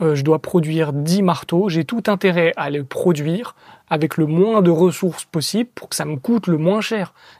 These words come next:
J'ai aucun intérêt à foutre en l'air, euh, tout et n'importe quoi, de, de brûler du pétrole pendant qu'on le fait, de laisser la lumière allumée juste parce que c'est un kiff.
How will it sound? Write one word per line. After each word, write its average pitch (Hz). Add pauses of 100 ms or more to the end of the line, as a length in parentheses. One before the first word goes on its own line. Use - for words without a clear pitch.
(100)
J'ai 160
aucun 202
intérêt 160 (420)
à 151
foutre -
en 170
l'air, 170
euh, 139 (800)
tout 196
et 160
n'importe 143
quoi, 190
de, 160
de 160
brûler 185
du 175
pétrole 175
pendant 147
qu'on 160
le 151
fait, 180 (240)
de 175
laisser 180
la 170
lumière 160
allumée 165
juste 190
parce 151
que 175
c'est 170
un 196
kiff. -